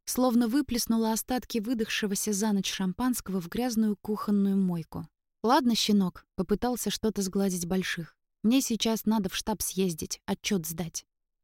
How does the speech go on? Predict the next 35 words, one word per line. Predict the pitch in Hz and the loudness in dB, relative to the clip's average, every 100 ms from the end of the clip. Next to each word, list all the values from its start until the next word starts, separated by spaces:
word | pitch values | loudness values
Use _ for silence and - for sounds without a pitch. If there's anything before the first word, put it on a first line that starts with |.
| _ _ - | _ _ -2
«А | 233 | -2
сколько | - 240 - | 2 0 0
тебе | 214 208 190 185 | -2 0 2 2
лет?» — | 214 - - _ - | 0 -4 -16 _ 0
перебила | 214 208 220 202 | 2 4 2 0
Стаська, | - 208 180 - 180 _ - | -2 -2 -2 -4 -8 _ -6
прохрипев | 214 - 208 - 208 - | -4 0 0 0 -2 -2
вопрос | 180 185 226 226 | -4 -2 -2 -2
сухим | - 202 208 202 | -4 -2 0 0
горлом. | 175 180 170 175 - _ _ _ _ _ _ _ - | 2 -2 -2 -6 -8 _ _ _ _ _ _ _ 2
«На | 220 226 | 4 4
жизнь | 262 214 214 | 4 4 4
больше | 208 208 - | 4 0 0
тебя. | - 180 175 170 _ - | -4 -2 -4 -6 _ 0
Тридцать | 208 214 - 185 | 0 2 0 0
девять». | 165 180 165 - - _ _ _ _ | 0 0 -2 -8 -14 _ _ _ _
Со | - 240 | -4 -2
Стаськой | - 320 - 269 | 2 0 2 0
такие | 247 233 262 247 | 0 0 2 4
номера | 226 226 233 | 4 4 2
не | 226 | 2
пройдут. | 220 214 185 185 - - - | 2 0 0 -4 -8 -16 -4
Ясно | 208 240 - 233 | 0 0 0 0
было | 214 220 214 | 2 2 2
изначально. | 208 202 190 170 170 185 _ _ _ | 2 0 -2 -2 -4 -8 _ _ _
Не | 214 220 | 2 2
станет | - 262 262 226 | 4 4 4 2
она | 226 226 | 2 2
принимать | - 208 214 214 - | 2 4 4 2 0
участие | - 233 214 - 202 | -2 -2 -2 0 0
в | |
болтовне | 180 190 202 190 226 | 0 -2 0 2 2
ни | 226 214 | 2 2
о | 208 | 0
чем, | - 185 170 | -2 -2 -2